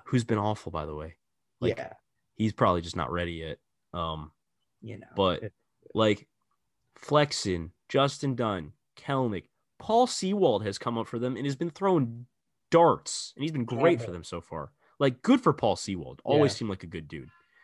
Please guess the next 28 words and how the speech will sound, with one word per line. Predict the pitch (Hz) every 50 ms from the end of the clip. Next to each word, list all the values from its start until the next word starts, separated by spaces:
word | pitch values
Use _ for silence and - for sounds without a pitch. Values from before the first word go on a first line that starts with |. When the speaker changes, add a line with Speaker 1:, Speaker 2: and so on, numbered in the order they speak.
| _ _ _ _ _ _ _ -
Speaker 1:
Uh, | 117 120 123 120 117 113 110 - -
like, | 123 120 120 110 104 - _ _ _ _ _ _ _ _ _ _ _ _ _ _ _ _ _ _ -
Zamora, | 113 127 147 143 147 170 180 165 120 98 85 78 73 - _ _ _ _ _ _ _ _ _ _ -
uh, | 117 120 120 117 117 117 113 113 110 104 - - - _ _ _ _ _ _ _
Speaker 2:
Soup. | - - - 160 147 147 - - - _ - - _ - -
Speaker 1:
Eric | 160 196 202 196
Campbell | - 247 277 320 302 240 151 101
started | - - 214 220 220 233 226
third | - 247 254
base | 226 302 339 320
for | - 330
them | 330 294 214 143 110 101
this | 107 117 - -
weekend. | 147 135 - 107 95 87 - - _ _ _ _ - - - _ -
Speaker 2:
Yep. | 123 123 113 110 110 - _ _ _ _ _ _ _ _ _ _ _ _ _ _ _ -
Speaker 1:
Sam | - - 185 196 220 208
Haggerty's | 180 214 233 254 226 247 262 208 196 156 135 120
gotten | - 147 135 123 127
a | 120
good | 120 113 135 123
amount | 120 123 107 104
of | 98 -
playing | - 123 110 107 101
time | - 104 95 95
for | 90 98
them. | 90 92 92 87 80 80 78 76 - _ _ _ _ _ _ _ _ _ _ _ _ _ _ _ _ _ _ _ _ _ _ _ -
Like, | - 165 175 175 147 -
Speaker 2:
Ridiculous. | - 110 110 - -